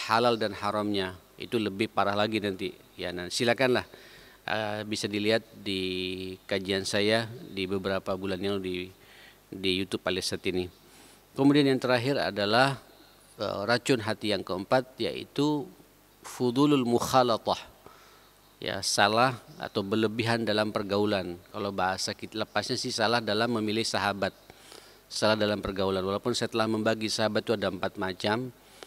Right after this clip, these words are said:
saya tidak akan mengupas lagi, tapi hati-hatilah kita bercari, mencari sahabat ini. Almar'u ala dini khalilih, kata Nabi, seseorang itu kualitas agamanya sangat bergantung dengan siapa dia berkawan.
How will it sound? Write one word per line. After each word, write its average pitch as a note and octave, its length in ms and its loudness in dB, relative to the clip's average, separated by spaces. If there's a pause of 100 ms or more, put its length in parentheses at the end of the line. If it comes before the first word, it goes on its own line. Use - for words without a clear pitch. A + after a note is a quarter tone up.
(180)
saya G2 240 -4
tidak G2 240 0
akan G#2 160 0
mengupas G2+ 400 -2
lagi, G2+ 160 0
tapi A2+ 240 -2
hati-hatilah A#2 640 2
kita G#2 240 -4
bercari, G2 560 -4
mencari G2+ 240 -4
sahabat F#2+ 480 -2
ini. C3 320 0 (800)
Almar'u G#2 640 2
ala G2 240 2
dini G2+ 320 2
khalilih, A2+ 560 0
kata G2 240 -6
Nabi, G2+ 240 -2
seseorang G2 560 -2
itu C#3+ 400 -4 (800)
kualitas D3 560 4
agamanya G2+ 480 0
sangat G#2+ 240 -2
bergantung G#2+ 640 0
dengan G2+ 240 -2
siapa G#2 400 0
dia G2 240 -2
berkawan. F#2+ 640 4